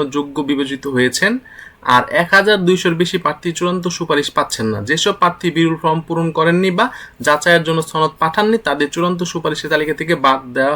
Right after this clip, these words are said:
হচ্ছে। আর জাল শিক্ষক নিবন্ধন সনদ শনাক্ত হয় বারো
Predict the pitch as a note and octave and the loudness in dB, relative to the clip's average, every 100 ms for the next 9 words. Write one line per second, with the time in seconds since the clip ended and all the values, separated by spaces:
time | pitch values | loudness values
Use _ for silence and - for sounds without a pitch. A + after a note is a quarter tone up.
0 | C3 - - A#3+ C4 - - - B2+ B2+ | -2 -6 -2 -2 -2 -12 -20 -8 2 2
1 | A#2+ A2 C#3+ E3+ F#3 G#3+ - F#3 F#3 F3 | 2 2 4 4 2 -2 0 0 2 2
2 | F3+ F3 E3+ D#3 D3+ - D#3+ D#3+ - D#3 | 2 0 0 -2 -2 0 0 -2 -6 0
3 | D3+ F#3+ E3 C3+ D3+ | 2 2 0 0 2